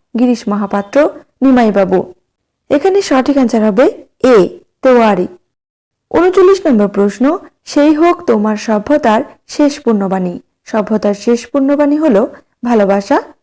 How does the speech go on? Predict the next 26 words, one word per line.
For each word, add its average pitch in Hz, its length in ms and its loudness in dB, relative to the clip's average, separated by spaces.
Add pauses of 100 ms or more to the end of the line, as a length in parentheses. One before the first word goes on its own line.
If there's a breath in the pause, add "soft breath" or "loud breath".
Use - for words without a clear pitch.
ক্ষমা 254 320 -2
করো, 233 440 0 (260 loud breath)
মঙ্গল 208 360 0
করো, 220 420 2 (280 loud breath)
বিদ্বেষ 262 500 2
ত্যাগ 214 260 -2
করো। - 300 -2 (500)
এখানে 208 320 -2
সঠিক 214 300 -2
অ্যান্সার 285 260 0
হবে 254 400 0 (220)
বি, 208 320 0 (300)
ক্ষমা 226 340 -4
করো। 185 400 -4 (720)
চল্লিশ 233 360 0
নম্বর 202 200 -4
প্রশ্ন, 214 420 -4 (420 loud breath)
"এমনই 302 380 2
তাদের 359 380 0
অভ্যাস 240 520 -2
হয়ে 214 140 2
গেছে, 202 380 -2 (340)
যা 214 160 0
অভ্যাস 208 540 -2
হওয়ার 254 220 0
কথা 226 420 -2